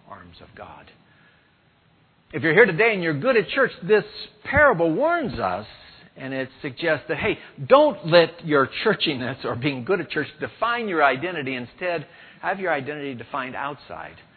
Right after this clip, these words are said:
perhaps starting with this foundation of forgiveness, and bring that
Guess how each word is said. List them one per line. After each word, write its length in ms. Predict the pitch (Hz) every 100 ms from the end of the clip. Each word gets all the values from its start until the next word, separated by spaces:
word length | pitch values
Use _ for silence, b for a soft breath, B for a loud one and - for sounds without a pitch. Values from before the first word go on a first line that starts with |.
| b b b b _ _
perhaps 220 | - - -
starting 340 | - - 117
with 120 | 110 101
this 120 | -
foundation 460 | 120 117 117 120 -
of 80 | -
forgiveness, 460 | - 139 147 73 - _
and 200 | 110 113
bring 300 | 110 147 143
that 240 | 131 160